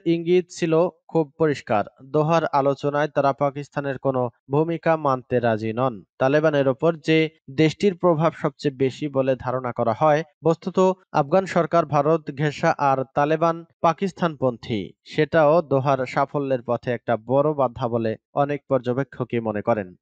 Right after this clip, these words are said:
পাকিস্তানের সিনিয়র সাংবাদিক হারুন রশিদ বিবিসি বাংলাকে বলেছেন, "এই পটভূমিতে ডক্টর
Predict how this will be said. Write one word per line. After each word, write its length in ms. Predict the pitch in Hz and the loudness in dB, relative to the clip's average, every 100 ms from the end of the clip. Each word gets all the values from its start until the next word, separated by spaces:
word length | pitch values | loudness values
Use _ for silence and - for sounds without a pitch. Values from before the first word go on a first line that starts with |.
| - | -2
পাকিস্তানের 680 | 143 139 147 143 143 139 | -2 0 -2 0 0 0
সিনিয়র 540 | 135 - 160 160 147 151 | -4 -6 -2 2 2 0
সাংবাদিক 680 | - 147 139 139 160 160 _ | -4 -4 0 0 0 -4 _
হারুন 400 | - 139 165 175 | -2 0 0 0
রশিদ 360 | 143 123 117 98 _ 139 | -2 -2 -4 -4 _ 0
বিবিসি 480 | 165 196 180 185 | 2 2 -2 -4
বাংলাকে 520 | 165 147 143 139 - 127 | -2 0 0 0 0 -2
বলেছেন, 540 | 127 131 - 151 175 - - | -2 -2 -2 -2 -4 -14 -2
"এই 180 | 165 170 - | 0 0 0
পটভূমিতে 800 | 165 196 185 185 185 170 185 170 | 2 2 0 -2 -4 -2 -2 0
ডক্টর 340 | 160 - | -2 0